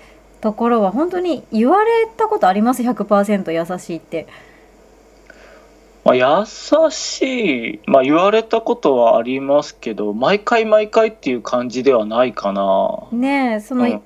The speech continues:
Speaker 1: 優しいって毎回百パーセント言われるってことは、
Speaker 2: はい。
Speaker 1: 本当に優しい方なんじゃないかなって思うんですよね。
Speaker 2: うん、そうだと思います。
Speaker 1: ね、そう、すごい素晴らしいことですし、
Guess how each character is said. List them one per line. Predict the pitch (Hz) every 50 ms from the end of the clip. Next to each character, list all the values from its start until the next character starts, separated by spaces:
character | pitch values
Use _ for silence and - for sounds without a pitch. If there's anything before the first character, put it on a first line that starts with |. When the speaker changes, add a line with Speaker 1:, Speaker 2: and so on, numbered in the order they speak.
| _ _ -
Speaker 1:
優 | 262 294 320
し | 311 392 392 392 - - 440
い | 440 427
っ |
て | 427 - 277 262
毎 | 240 262 294 320 339
回 | - - 339 320 330
百 | 320 294 - -
パ | - - 370 370
ー |
セ | 359 - 392
ン | 359 -
ト | 233
言 | 214 208
わ | 202 202 202
れ | 202 208
る | 190 220
っ | 220
て | 214 - -
こ | 185 - 185
と | 180 - 175 170
は、 | 175 175 180 185 185 190 185 175 170 156 - - - - - - - - _ _ _ _ _ -
Speaker 2:
は | 294 302 330 330 269 254
い。 |
Speaker 1:
本 | - 392
当 | 403 403
に | 392
優 | 359 339 339 - 370 359
し | - -
い | 427 427
方 | - 320 220 208 196
な | 196 190 185
ん | 175
じ | 175
ゃ | 170
な | 170 160
い | 160 160
か | - 160
な | 170 170 170
っ | 165
て | 165 -
思 | 165 160 170 165 160
う | 156
ん | 156
で | 170
す | 196 -
よ | - 185
ね。 | 220 277 381 523 571 - - - - - - - - _ _ _ _ _ -
Speaker 2:
う | -
ん、 | 139 139 131 117 117
そ | - 175 190
う |
だ | 156 135
と | - 117
思 | 113 113
い |
ま | 104 104 104 104
す。 | - - 294
Speaker 1:
ね、 | 311 330 339 - - 302
そ | 302 - 320 311
う、 | 302
す | - 285
ご | 254 277 294 262
い |
素 | 233 - 220 202
晴 | 202 202 196
ら | 196 202
し | 202 - - 208 190
い | 175
こ | - 180
と | 175 175 170
で | 165 160 160
す | - -
し、 | - - - - 330 330 311 269 202 143